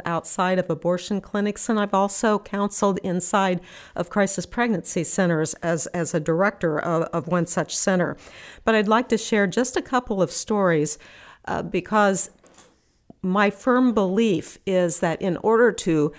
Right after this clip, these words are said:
intervene on behalf of this child, you have to be able to put yourself in the shoes of,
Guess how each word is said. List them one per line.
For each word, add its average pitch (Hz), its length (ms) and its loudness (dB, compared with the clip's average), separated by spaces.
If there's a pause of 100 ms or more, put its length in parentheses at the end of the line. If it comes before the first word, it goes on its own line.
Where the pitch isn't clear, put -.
(280)
intervene 185 540 2
on 147 160 0
behalf 185 460 -2
of 196 100 -2
this 175 240 -4
child, 175 560 0 (380)
you 214 200 2
have 233 460 -2
to - 80 -4
be 208 280 -2
able 196 280 -2
to - 200 -14
put - 300 -4
yourself 190 460 -2
in 170 100 -2
the 160 80 -6
shoes 180 580 0
of, 165 360 -6